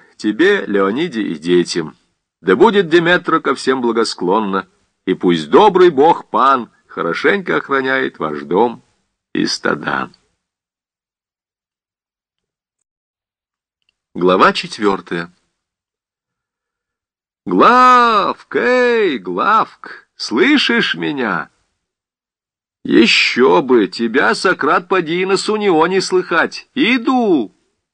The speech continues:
Главк по-прежнему статен и крепок. «Вот ты и снова к нам заглянул. Все гуди тебя приветствует, и первым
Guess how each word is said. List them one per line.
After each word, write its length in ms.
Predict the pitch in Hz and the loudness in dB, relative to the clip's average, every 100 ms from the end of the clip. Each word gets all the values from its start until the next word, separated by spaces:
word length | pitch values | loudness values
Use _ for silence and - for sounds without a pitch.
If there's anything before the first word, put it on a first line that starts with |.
| _ - | _ -6
Главк 640 | 90 101 110 107 - - | 0 2 4 2 0 -10
по-прежнему 800 | 92 90 95 98 85 80 73 71 | -8 -4 -2 -2 -4 -8 -12 -8
статен 640 | - - 135 196 196 185 | -8 -4 -2 -2 -4 -6
и 60 | 180 | -8
крепок. 640 | 175 170 151 - - - _ _ _ _ _ _ _ - - | -4 -2 -2 -6 -14 -20 _ _ _ _ _ _ _ -20 -8
«Вот 280 | - 202 202 | 2 2 2
ты 160 | 233 226 | -2 -2
и 40 | |
снова 600 | 180 170 170 175 170 165 | -2 -2 0 2 2 0
к 80 | - | -2
нам 300 | 160 156 131 | -2 -2 -2
заглянул. 800 | 135 123 123 120 113 107 95 82 _ _ _ _ _ _ _ | -4 -2 -2 0 0 0 -2 -8 _ _ _ _ _ _ _
Все 420 | - - 202 269 233 | -6 4 6 6 4
гуди 420 | 202 147 151 226 | 0 0 -2 -4
тебя 320 | 120 101 92 | -4 -2 -2
приветствует, 760 | 92 92 92 87 - 92 90 95 | -2 0 2 0 -2 -2 -2 -2
и 100 | 90 | -2
первым 680 | 147 233 320 254 226 277 | 0 0 0 2 0 -2